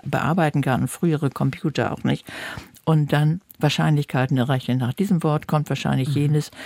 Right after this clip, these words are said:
Speaker 1: Das haben wir in ganz vielen Texten so gefunden und so macht das dann,
Speaker 2: Mhm.
Speaker 1: äh, DeepL und, und solche wunderbaren <laughs> Übersetzungsmaschinen. Also wir da, lagen da am, auf dem falschen Dampfer, indem wir das,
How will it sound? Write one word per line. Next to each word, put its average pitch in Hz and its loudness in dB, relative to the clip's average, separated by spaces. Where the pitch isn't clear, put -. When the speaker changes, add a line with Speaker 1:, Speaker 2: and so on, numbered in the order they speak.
Speaker 1:
Das - 0
haben 151 4
wir 147 4
in 135 0
ganz 151 0
vielen 139 -2
Texten 139 -2
so 135 -2
gefunden 165 0
und 151 0
so 156 2
macht 147 0
das 120 -4
dann, 113 -2
Speaker 2:
Mhm. 131 -6
Speaker 1:
äh, 151 4
DeepL 127 0
und, 143 0
und 139 0
solche 131 0
wunderbaren 139 2
<laughs> - -
Übersetzungsmaschinen. 147 0
Also 160 2
wir 170 6
da, 170 2
lagen 160 2
da 156 0
am, 151 2
auf 147 0
dem 151 0
falschen 143 0
Dampfer, 160 0
indem 156 2
wir 151 4
das, 139 -2